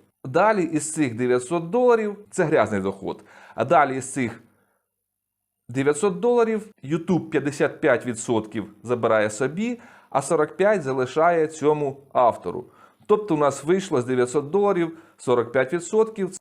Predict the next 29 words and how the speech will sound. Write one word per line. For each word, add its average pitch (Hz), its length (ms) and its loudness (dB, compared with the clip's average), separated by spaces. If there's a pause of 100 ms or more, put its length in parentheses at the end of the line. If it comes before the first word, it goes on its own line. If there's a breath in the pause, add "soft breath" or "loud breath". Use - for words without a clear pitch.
це 175 200 0
чотириста 147 520 -2
п'ять 135 400 0
доларів. 104 540 2 (380 soft breath)
Тобто 160 240 0
людина 131 420 0
за 104 400 2 (100)
мільйон 117 440 0
переглядів 123 640 0 (180)
отримує 180 760 0
чотириста 160 540 0
п'ять - 380 0 (160)
доларів. 95 500 -4 (120)
Ну 202 80 0
і, 202 40 2
звичайно, 156 440 2 (200 loud breath)
сума 160 320 0
буде 131 560 2
кожного 139 320 0
місяця 139 420 -2
різна, 202 500 0
залежно 143 520 2
від 139 380 -4
загальних 135 600 0 (100)
переглядів 117 560 0
в 107 40 -12
цій 113 200 -2
країні. 107 380 2
Наприклад, 104 460 -2